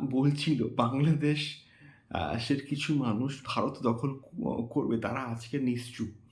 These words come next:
তাদের মুখে আর কোনো রকম বাক্যালাপ নেই, তা-, তারা কোনো রকম বক্তব্য রাখছে না, সম্পূর্ণভাবে, আহ, তারা উড়ে গেছে, হারিয়ে গেছে। আহ, এটুকুই কিন্তু mainly বলার।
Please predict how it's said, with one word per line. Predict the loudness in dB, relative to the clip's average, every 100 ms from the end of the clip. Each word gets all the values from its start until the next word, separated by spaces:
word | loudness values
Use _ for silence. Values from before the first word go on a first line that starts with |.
| -20 -16 -14 -14 -14 2
তাদের | 2 4 -2
মুখে | -4 -4 -4
আর | -2
কোনো | -2 0 2
রকম | 2 2 2
বাক্যালাপ | 2 0 -2 -2 0 0
নেই, | 0 0
তা-, | 0 -2
তারা | -2 -2 -2 -4 -10 -20 -16 -16 -14
কোনো | -4 0
রকম | 2 2 4 4
বক্তব্য | 0 -6 4 4 4 -2
রাখছে | -4 -6 -2 0
না, | 0 -4
সম্পূর্ণভাবে, | -8 -4 -4 0 0 0 -2 -2 0 0 -2 -16 -20 -20 -20 -6
আহ, | -4 -4 -2
তারা | 0 2 4
উড়ে | 6 6 4
গেছে, | 0 -4 -10 -10
হারিয়ে | -6 0 2 2
গেছে। | 0 0 -2 -6 -8 _ _ _ _ -14 -4
আহ, | -2 0 0
এটুকুই | 2 2 6 4 2 2
কিন্তু | 2 4
mainly | 4 4 2 0 0
বলার। | 0 2 0 -6